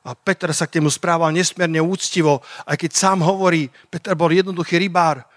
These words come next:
ale hovorí, apoštol Pavol, bo-, bola mu daná múdrosť, ktorá nám nebola daná. A my čítame jeho listy už v tom čase, kedy apoštol Pavol žil, sa jeho listy považovali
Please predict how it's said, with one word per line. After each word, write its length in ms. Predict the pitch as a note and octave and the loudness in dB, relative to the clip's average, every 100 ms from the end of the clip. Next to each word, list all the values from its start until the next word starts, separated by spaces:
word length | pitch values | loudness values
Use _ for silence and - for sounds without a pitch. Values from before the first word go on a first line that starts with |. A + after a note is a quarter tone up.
| _ _ _ | _ _ _
ale 140 | C#3 D3+ | -2 2
hovorí, 380 | F3 F3+ E3+ C#3 _ _ _ - | 2 2 0 -2 _ _ _ -6
apoštol 420 | E3+ F#3+ - E3+ | -6 -6 -8 -2
Pavol, 400 | F#3+ G#3+ G#3 D#3+ - _ _ - | 0 2 2 0 -6 _ _ -4
bo-, 240 | F#3 G3 | 0 0
bola 220 | E3 G3 | 2 2
mu 60 | F#3+ | 2
daná 260 | G3 G3 F3 | 2 2 4
múdrosť, 500 | F3+ B3+ A#3 F#3+ - | 4 4 4 2 0
ktorá 200 | G3 F3+ | -2 0
nám 300 | F3 A3+ A#3 | 2 2 0
nebola 320 | F#3 F3+ E3 | -4 -2 0
daná. 420 | D#3+ A3 A3 F#3 D3+ - _ | 2 0 0 -6 -10 -18 _
A 160 | - D3 | -8 0
my 240 | F3+ F3 - | 2 2 -2
čítame 560 | - C4+ C#4 D4 C#4 A3 | -2 0 0 2 2 4
jeho 240 | F#3+ F#3 | 4 4
listy 340 | F3+ B3+ - A3 | 4 2 0 -2
už 160 | G3 | -4
v 180 | - - | -2 -4
tom 220 | - C4+ D4 B3+ | 0 2 2 0
čase, 560 | - C4+ C4 G#3+ D#3 | -2 -2 0 -2 -2
kedy 240 | G3+ F3+ F#3+ | -2 -2 -2
apoštol 480 | A3+ C4 B3+ - G3 | 0 0 0 -2 -4
Pavol 400 | - A3 G3+ F3 | 0 0 0 -4
žil, 480 | B2+ G3 B3 E3 B2+ _ _ - - | -4 -2 0 -2 -6 _ _ -20 -20
sa 220 | - - F3+ | -8 -2 2
jeho 220 | F3+ F3 | 4 4
listy 580 | F3 B3 C4 - - E3+ | 4 4 2 0 -2 -4
považovali 720 | - G3+ F#3+ E3 D#3 D3+ | 2 4 4 2 2 0